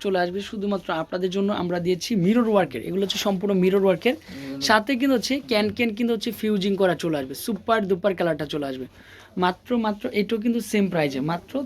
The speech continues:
Speaker 1: তিন হাজার টাকা। সাথে কিন্তু হচ্ছে একটা টপস, এই হচ্ছে টপসটা চলে আসবে। অসাধারণ, অসাধারণ কিন্তু হচ্ছে টপসটা কিন্তু পেয়ে যাচ্ছেন, মাশাআল্লাহ। একটু মেরুনের মধ্যে চলে আসবে, অনেক সুন্দর হচ্ছে বুটিক্সের ড্রেস, এটা হচ্ছে বুটিক্সের হচ্ছে লেহেঙ্গাটা।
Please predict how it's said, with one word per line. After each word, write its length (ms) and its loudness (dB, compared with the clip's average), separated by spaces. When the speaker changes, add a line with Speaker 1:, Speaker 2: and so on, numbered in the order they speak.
Speaker 1:
তিন 140 2
হাজার 260 2
টাকা। 180 -6
সাথে 320 2
কিন্তু 180 6
হচ্ছে 140 2
একটা 140 2
টপস, 580 2
এই 160 -2
হচ্ছে 220 -2
টপসটা 360 -2
চলে 220 -2
আসবে। 220 -6
অসাধারণ, 720 4
অসাধারণ 560 0
কিন্তু 180 0
হচ্ছে 160 -4
টপসটা 340 -2
কিন্তু 200 0
পেয়ে 160 0
যাচ্ছেন, 320 -6
মাশাআল্লাহ। 520 -4
একটু 340 -2
মেরুনের 460 4
মধ্যে 220 2
চলে 240 4
আসবে, 300 0
অনেক 240 -2
সুন্দর 260 2
হচ্ছে 200 0
বুটিক্সের 540 -2
ড্রেস, 380 -4
এটা 180 -2
হচ্ছে 200 -2
বুটিক্সের 520 -2
হচ্ছে 200 -2
লেহেঙ্গাটা। 500 2